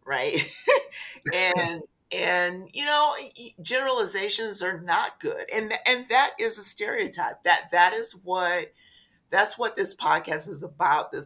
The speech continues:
this podcast is about, you know, stereotypes. Everybody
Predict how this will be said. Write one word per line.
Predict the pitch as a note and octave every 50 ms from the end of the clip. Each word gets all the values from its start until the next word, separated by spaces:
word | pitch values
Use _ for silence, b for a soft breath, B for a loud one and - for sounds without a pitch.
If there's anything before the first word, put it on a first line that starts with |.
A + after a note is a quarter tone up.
| _ -
this | D#3 C3+ -
podcast | - - E3+ E3+ F#3+ G3 F#3+ - D#3+ D#3+ -
is | F3 E3+ C#3 E3
about, | D#3+ - _ - D#3 D#3 E3 D#3+ C3+ B2+ - b b b b b b _ _ _ _ _ _ _ -
you | F#3+ G3
know, | F3 C#3 C#3+
stereotypes. | C#3+ - - - - F#3 F3+ F3+ F3+ F3 E3+ E3 E3 - F3 E3 D#3 - - - _ -
Everybody | - F#3 G#3+ A3 A3 - - A#3 B3 A#3+ A#3 - - G3+ F3 D#3 D3 - - B2 E2 C#2+ - _